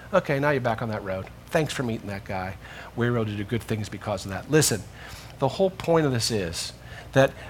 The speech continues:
that doesn't happen unless Philip is obedient to the Lord. When we say, "Boy, I wanna be used by God like that. I want God to use me in miracles like that. That'd be awesome." Are, are we listening to the voice and obey, obeying the voice? It was a simple thing. "I need you to go to this road."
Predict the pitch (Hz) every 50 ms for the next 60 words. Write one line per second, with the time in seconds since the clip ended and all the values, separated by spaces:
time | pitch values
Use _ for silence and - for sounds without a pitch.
0 | - - 139 165 190 - 208 185 196 151 120 143 151 147 139 - 131 117 117 -
1 | - - - 139 143 135 117 117 107 110 101 95 104 113 117 110 113 104 - -
2 | 104 101 107 104 95 87 98 117 127 151 175 185 - - 190 175 143 156 165 180
3 | 185 214 233 233 220 185 202 190 190 170 - - 160 147 139 143 139 127 127 123
4 | - 143 147 165 180 185 208 226 208 165 143 175 170 180 170 151 151 156 160 156
5 | 143 - 156 147 135 127 139 147 - 151 135 - 147 135 - 160 165 175 190 190
6 | - - - - - - 196 190 202 196 196 226 214 - - 113 - - - -
7 | - 123 139 151 - - - 139 139 147 147 175 208 220 - 233 208 214 202 175
8 | 165 180 165 - 175 165 147 160 165 170 147 - 139 135 175 180 165 131 117 117
9 | 113 95 - - - 165 170 185 185 170 - - - 226 269 - - 277 - -
10 | - 117 107 120 151 180 175 - - - - - - - - 208 214 202 226 220
11 | 202 190 180 175 170 147 151 135 143 151 135 110 104